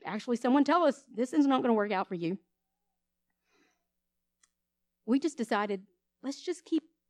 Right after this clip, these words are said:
acting like the word is true." What if?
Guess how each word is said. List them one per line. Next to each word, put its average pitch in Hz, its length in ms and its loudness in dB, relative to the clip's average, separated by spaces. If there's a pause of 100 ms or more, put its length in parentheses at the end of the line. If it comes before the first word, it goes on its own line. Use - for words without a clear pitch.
(180)
acting 269 340 0
like 277 220 0 (400)
the 220 80 -4
word 240 240 0
is 185 180 -6
true." 151 380 -8 (1300)
What 277 180 -2
if? - 480 -6